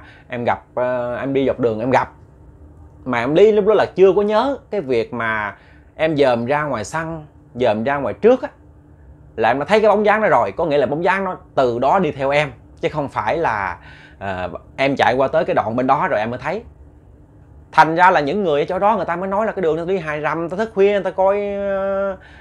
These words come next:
đá banh này nọ, người ta đâu khi nào người ta thấy đâu. Em Lý, ờ, mới ra, mới đứng đợi đi. Đứng đợi cô mình,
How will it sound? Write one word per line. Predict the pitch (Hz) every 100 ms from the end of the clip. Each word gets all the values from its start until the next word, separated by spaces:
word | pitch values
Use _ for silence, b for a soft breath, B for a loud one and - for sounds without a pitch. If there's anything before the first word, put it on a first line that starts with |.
| -
đá | 185
banh | 196 190
này | 180
nọ, | 143 139 180
người | 175
ta |
đâu | 185 190
khi | 180
nào | 180 151
người |
ta | 170
thấy | 226
đâu. | 226 214 - - - _ _ _ _ _ - _ - B B B _ _ _ -
Em | 147 143
Lý, | 160 185
ờ, | 160 139 135
mới | 156 165
ra, | 151 156 151
mới | 165
đứng | 175 220
đợi | 143 95 107
đi. | 139 117 - _ B B B _ -
Đứng | 160 185
đợi | 104 104 117
cô | 160 147 143
mình, | 113 98